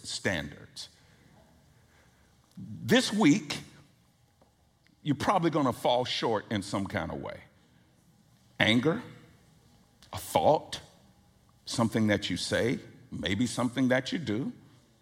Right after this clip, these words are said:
So we all fall short, but what, one of the tricks of the enemy is to, we condemn ourselves.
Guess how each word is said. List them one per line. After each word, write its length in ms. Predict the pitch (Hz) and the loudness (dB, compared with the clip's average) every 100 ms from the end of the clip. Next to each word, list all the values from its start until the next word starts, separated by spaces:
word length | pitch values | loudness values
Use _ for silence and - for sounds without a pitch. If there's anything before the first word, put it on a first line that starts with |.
| _ _ _ _ _ | _ _ _ _ _
So 140 | - 165 | -2 0
we 240 | 196 247 | 2 0
all 480 | - 240 247 220 185 | 4 6 6 6 2
fall 380 | - 170 151 135 | 0 2 2 2
short, 380 | - 233 165 - - | 0 2 2 0 0
but 140 | 151 | 2
what, 420 | 156 226 - - | 4 2 0 -4
one 180 | 151 202 | 0 0
of 80 | 233 | 0
the 80 | 175 | -2
tricks 320 | - 214 - | -4 -6 -4
of 80 | 175 | -4
the 140 | 175 | -2
enemy 360 | 185 180 160 160 | -2 0 0 -2
is 300 | - 147 139 | 0 -2 0
to, 220 | 147 135 135 - | 0 -2 -4 -10
we 200 | - 151 | 0 2
condemn 800 | 147 - 175 147 131 170 170 165 | 2 -2 0 2 2 4 2 0
ourselves. 920 | - 147 151 - - 123 113 110 117 | 0 0 0 -4 0 2 2 0 -4